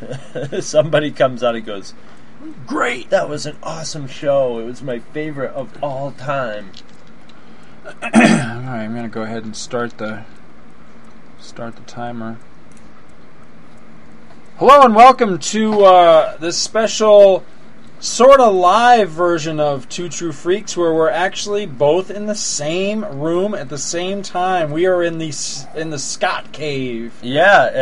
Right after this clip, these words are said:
Speaker 1: uh, you know, it's funny, if we both were in the Chris Cave, we wouldn't be able to fit two people in that room,
Speaker 2: <laughs>
Speaker 1: but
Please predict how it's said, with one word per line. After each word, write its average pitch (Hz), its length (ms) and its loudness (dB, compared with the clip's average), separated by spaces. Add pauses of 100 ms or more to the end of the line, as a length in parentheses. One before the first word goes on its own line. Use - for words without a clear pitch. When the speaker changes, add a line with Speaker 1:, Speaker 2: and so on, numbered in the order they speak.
(180)
Speaker 1:
uh, - 20 -12 (120)
you 127 180 -6
know, 143 280 4
it's 123 220 -8
funny, 151 340 2
if 123 140 -6
we 127 120 -6
both 135 440 -2
were 143 120 -2
in 127 120 -6
the 107 420 -2
Chris 160 280 -6
Cave, 113 380 -6
we 113 100 -6
wouldn't 120 220 -6
be 123 80 -6
able 117 180 -8
to 101 100 -8
fit - 360 -6
two 120 180 -6
people 120 380 -2
in 120 100 -4
that 120 280 2
room, 123 260 -2
Speaker 2:
<laughs> - 0 -
Speaker 1:
but 117 160 -4